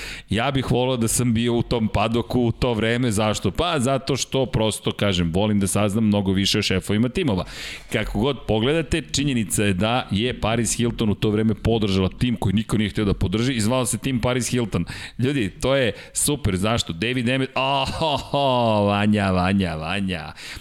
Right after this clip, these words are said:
To nam je pokrenuo od Igora Markovića. Inače, potpisao ga je gospodin Maverick Vinales i ako možete da vidite, to je iz tog perioda. Hvala, Vanja. I ovde negde na dnu možete da nazrete možda Paris Hilton kao oznaku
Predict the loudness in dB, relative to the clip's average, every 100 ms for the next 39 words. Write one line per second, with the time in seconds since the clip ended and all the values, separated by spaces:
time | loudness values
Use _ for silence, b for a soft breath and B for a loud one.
0 | B -2 0 0 0 -2 0 -2 0 0
1 | 0 0 -2 0 -2 0 2 2 2 -2
2 | -2 -2 -2 -2 -2 -2 -2 -4 -2 -4
3 | -4 -4 -2 0 0 0 0 0 -2 -6
4 | -4 0 2 2 2 0 -4 -4 -2 0
5 | 0 -2 -4 -8 B B B -6 -6 -6
6 | -14 -20 -12 -4 -2 0 0 0 -2 -2
7 | -2 -2 -2 -4 -4 -2 0 -2 -2 -2
8 | -2 0 2 2 2 0 0 0 2 2
9 | 2 2 0 -4 B B B B -4 -2
10 | 0 0 0 0 0 0 0 0 2 0
11 | 0 2 2 2 2 0 0 2 2 2
12 | 0 0 0 0 0 -2 0 0 0 -2
13 | -2 -2 -2 -2 -4 0 2 2 0 -2
14 | -2 -2 -2 -2 0 -2